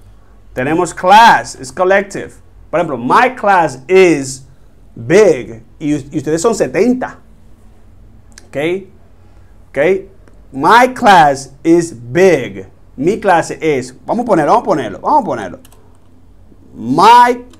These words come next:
class, all right, is big". Y ustedes son sesenta y dos ahora mismo. A este mismo, este mismo segundo que estoy hablando son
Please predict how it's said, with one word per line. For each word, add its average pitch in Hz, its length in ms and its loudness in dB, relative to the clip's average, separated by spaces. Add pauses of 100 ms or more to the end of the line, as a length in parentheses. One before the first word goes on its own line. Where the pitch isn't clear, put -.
(420)
class, 147 840 2 (1500)
all 127 240 -2
right, 208 360 -2 (280)
is 180 440 0
big". 127 880 -4 (840)
Y 156 140 -6
ustedes 202 320 -2
son 185 200 0
sesenta 151 680 -6
y - 20 -4
dos 165 100 -4
ahora 165 140 0
mismo. 160 400 -2 (720)
A - 100 -6
este 226 200 -6
mismo, 208 400 -2 (120)
este 175 220 -8
mismo 214 220 -4
segundo 190 260 0
que 180 60 0
estoy 185 160 -6
hablando 143 320 -4
son 170 380 -6